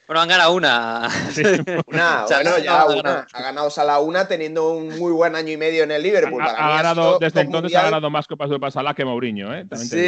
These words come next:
Speaker 1: Sí,
Speaker 2: digo.
Speaker 1: sí. Y espérate, a lo mejor dentro de tres semanas podemos hablar de una más.
Speaker 3: Que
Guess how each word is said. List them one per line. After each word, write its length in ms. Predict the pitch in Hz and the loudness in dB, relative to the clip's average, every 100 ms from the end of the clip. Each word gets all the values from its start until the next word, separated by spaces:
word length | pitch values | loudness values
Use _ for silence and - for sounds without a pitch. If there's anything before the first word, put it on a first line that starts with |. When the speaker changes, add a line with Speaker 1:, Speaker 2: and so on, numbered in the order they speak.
| 175 156 | 0 -4
Speaker 1:
Sí, 140 | 147 | -6
Speaker 2:
digo. 80 | 156 | -8
Speaker 1:
sí. 60 | - - | -10 -6
Y 120 | 151 | -2
espérate, 500 | 151 175 180 180 190 | 0 2 2 4 2
a 60 | 156 | 2
lo 60 | |
mejor 240 | 147 135 175 | 0 0 0
dentro 200 | 175 180 | 0 0
de 80 | 170 | 0
tres 200 | 170 147 | -2 -2
semanas 380 | 156 170 170 156 | -4 -4 -4 -6
podemos 260 | 151 147 | -6 -4
hablar 180 | 143 139 | -2 -2
de 40 | 127 | -2
una 120 | 120 | -6
más. 240 | 113 | -10
Speaker 3:
Que 40 | - | -20